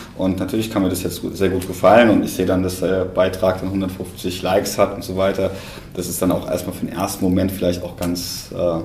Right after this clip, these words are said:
ganz, ganz nett, aber letztendlich geht's ja wirklich um wesentlich mehr. Es geht ja wirklich darum, ähm, objektiv Daten auszulesen und die entsprechend auch wirklich unverfälscht auszuwerten.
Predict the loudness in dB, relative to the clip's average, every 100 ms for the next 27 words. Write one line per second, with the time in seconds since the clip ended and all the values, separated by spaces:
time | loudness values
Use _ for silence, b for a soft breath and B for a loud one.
0 | -8 -6 -6 -8 -12 -14 -10 -8 -2 2
1 | 2 0 -4 -4 -4 B B B -2 0
2 | -4 -4 -6 -6 -2 -2 -4 -6 -6 -6
3 | -4 0 2 2 0 0 0 -2 -8 -4
4 | -4 -4 -2 0 0 -2 B B B B
5 | -8 -6 -6 -4 -4 -4 -6 -4 0 2
6 | 2 2 0 -2 0 -2 2 2 2 0
7 | -2 -2 -2 -2 -4 -4 -4 -6 -4 -4
8 | -2 -4 -10 -16 0 2 4 2 2 2
9 | -2 -2 -8 -6 -6 -6 -4 -2 -2 -6